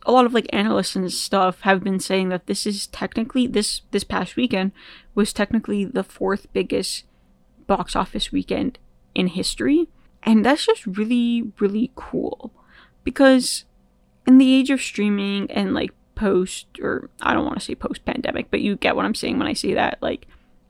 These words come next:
it's really hard for movies to just honestly make money and, like, to get people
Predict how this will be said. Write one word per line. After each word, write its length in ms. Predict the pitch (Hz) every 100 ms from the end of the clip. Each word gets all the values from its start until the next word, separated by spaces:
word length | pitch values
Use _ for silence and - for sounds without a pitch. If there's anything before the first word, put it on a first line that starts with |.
| _ _ _ _ _ _ _ _ - - -
it's 120 | 185 226
really 160 | 247
hard 300 | 214 208 208
for 180 | - 190
movies 500 | 190 185 185 180 185
to 140 | - 180
just 500 | - - - - - _ _ _ _ _ _ _ _ _ _ _ _
honestly 440 | 196 208 214 - 185
make 240 | 180 -
money 320 | 190 190 -
and, 120 | 156
like, 160 | 180 180
to 100 | 196
get 360 | 170 185 180 -
people 360 | - - 202